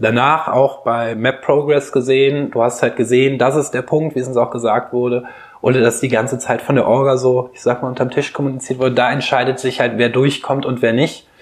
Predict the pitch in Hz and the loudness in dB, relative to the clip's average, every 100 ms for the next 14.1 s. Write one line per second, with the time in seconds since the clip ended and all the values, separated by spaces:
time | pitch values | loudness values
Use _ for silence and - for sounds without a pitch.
0 | - - - - _ _ - 117 110 104 | -20 -20 -20 -20 _ _ 0 2 2 0
1 | 104 104 101 98 - - - 113 123 - | -2 0 2 2 0 -2 0 2 0 -2
2 | 127 123 131 - - 139 139 - 151 143 | 0 0 0 -4 -2 0 0 0 -4 -4
3 | - 175 147 143 151 151 151 135 131 143 | -2 0 0 -4 -2 -2 -2 2 2 2
4 | 147 165 - 165 110 101 98 104 113 - | 0 -2 -2 0 2 4 4 2 0 -4
5 | - - 98 101 - 117 101 90 90 - | -6 -6 -6 -6 -6 -6 0 0 0 -6
6 | 147 - _ - - _ _ - 120 - | -14 -18 _ -20 -20 _ _ -8 -6 -2
7 | 120 127 139 131 120 113 120 113 104 104 | -2 0 -2 0 0 0 0 0 2 2
8 | 143 - 117 107 104 - - - - - | 2 0 -2 -2 -2 -10 -18 -20 -20 -20
9 | _ _ _ _ _ _ _ - - - | _ _ _ _ _ _ _ -8 -6 -2
10 | 107 110 127 135 123 104 - 117 120 - | 2 2 4 2 2 0 0 -4 -4 -2
11 | 120 - 107 107 107 - 101 - - - | -4 -4 0 2 0 -2 -4 -4 -8 -2
12 | 95 98 - 104 104 101 95 - - - | -2 -2 -4 -2 2 2 2 -2 -8 -6
13 | - 101 107 113 123 - - 117 117 117 | 0 4 4 4 0 0 -2 -2 0 -2